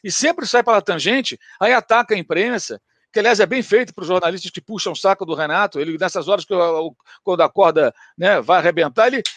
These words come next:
vai pra cima e começa a atacar pra todos os lados, gene-, generaliza as opiniões. Assim, eu acho que o Renato precisa ter um, sei lá, parar, pensar, tentar retomar o trabalho dele. Tem agora uma grande oportunidade, que se eliminar o São Paulo, ele muda completamente aí a visão que todos têm sobre o Grêmio.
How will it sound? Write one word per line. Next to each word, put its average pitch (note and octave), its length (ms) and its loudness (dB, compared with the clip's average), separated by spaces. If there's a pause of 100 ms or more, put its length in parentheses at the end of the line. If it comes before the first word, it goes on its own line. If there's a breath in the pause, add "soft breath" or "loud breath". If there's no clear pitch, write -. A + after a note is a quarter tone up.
(100)
vai A#3+ 120 2
pra A#3 160 2
cima B3+ 280 -4
e - 20 -18
começa B3 340 -2
a - 20 2
atacar A#3+ 380 0 (140)
pra A#3 100 0
todos A#3+ 280 0
os A#3+ 80 -14
lados, G#3 200 4
gene-, A3 240 0
generaliza A#3+ 600 2
as G#3 80 0
opiniões. G3 560 -4 (460 soft breath)
Assim, G#3+ 180 0
eu G#3+ 80 2
acho C4 160 0
que C#4+ 80 -6
o - 20 -2
Renato G#3+ 320 0
precisa B3+ 300 -10
ter A#3 140 -2
um, C4 100 0 (220)
sei B3+ 160 -4
lá, A#3 160 4
parar, G#3+ 400 4
pensar, F#3+ 580 0 (340 soft breath)
tentar F3+ 280 0
retomar G3 400 0
o F#3 60 -8
trabalho F3 360 0
dele. F#3 300 0 (160 loud breath)
Tem G#3+ 140 2
agora A#3 220 2
uma B3+ 140 -2
grande A3+ 220 -4
oportunidade, B3 560 0
que - 80 -12
se A3 60 4
eliminar G3+ 360 -2
o D#3+ 40 -4
São D3+ 180 -6
Paulo, A#3+ 320 2
ele F3 100 -4
muda B3+ 340 2
completamente B3 760 0
aí A3+ 160 2
a - 20 4
visão G#3+ 320 -2
que A#3+ 80 -20
todos A3+ 220 -4
têm B3 120 -8
sobre B3+ 220 -10
o - 20 -12
Grêmio. A3 300 0